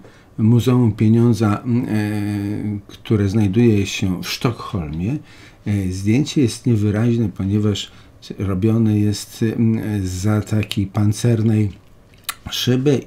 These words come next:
i, e, według ekspertów widzicie państwo, em, pierwszą, e, monetę, e, mm, wybitą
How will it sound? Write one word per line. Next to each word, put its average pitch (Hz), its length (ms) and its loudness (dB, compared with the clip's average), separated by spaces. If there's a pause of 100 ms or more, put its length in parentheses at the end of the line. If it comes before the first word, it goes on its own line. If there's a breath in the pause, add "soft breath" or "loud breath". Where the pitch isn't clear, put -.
i, 123 260 2 (120)
e, 113 260 -2
według 117 480 -2
ekspertów 135 640 -4 (440 loud breath)
widzicie 104 420 -2
państwo, 110 760 -2 (320 loud breath)
em, 98 580 -2 (100)
pierwszą, 117 760 0
e, - 40 -8
monetę, 107 840 2 (560 loud breath)
e, 107 180 -2
mm, 101 760 0
wybitą 101 720 0